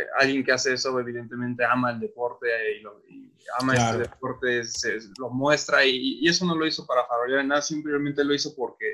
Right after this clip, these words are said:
Speaker 1: pues, así lo siente y, y cap-, alguien co-, capturó el momento y me pareció bastante cool.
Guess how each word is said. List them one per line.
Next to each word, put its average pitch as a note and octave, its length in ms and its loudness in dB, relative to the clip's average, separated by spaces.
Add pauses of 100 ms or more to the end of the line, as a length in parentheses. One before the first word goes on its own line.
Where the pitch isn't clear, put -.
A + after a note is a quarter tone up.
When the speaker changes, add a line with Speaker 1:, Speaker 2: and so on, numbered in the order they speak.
(500)
Speaker 1:
pues, B2+ 160 -4
así C#3 220 4
lo F#3 140 4
siente F#3+ 540 4 (480)
y, C3 300 6
y C3 200 4
cap-, C#3 280 4
alguien D3 280 6
co-, B2+ 200 4
capturó C3+ 360 4
el C#3+ 60 6
momento C#3 520 2
y A#2+ 140 2 (160)
me B2+ 160 -8
pareció B2 320 -4
bastante C3 460 -8
cool. C#3+ 340 -2